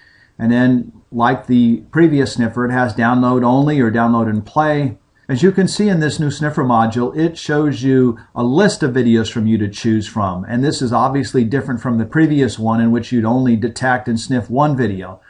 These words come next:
Now, what do I mean by that? I mean, all of these videos are for,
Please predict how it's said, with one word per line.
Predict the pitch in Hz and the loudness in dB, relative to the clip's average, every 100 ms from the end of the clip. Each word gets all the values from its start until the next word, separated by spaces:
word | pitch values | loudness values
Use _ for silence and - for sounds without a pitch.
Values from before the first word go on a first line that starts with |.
| - - - | -20 -18 -4
Now, | 131 117 | -2 0
what | 135 | 0
do | 151 | 2
I | 151 | 2
mean | 139 143 147 | 2 0 2
by | 131 | 0
that? | 110 107 | 0 0
I | |
mean, | 113 120 - | 0 0 -2
all | 131 160 | 0 2
of | 196 | 4
these | 196 165 | 2 0
videos | 151 170 120 117 | 0 2 2 2
are | 131 | 0
for, | 135 - 151 143 - | 0 -2 0 0 -2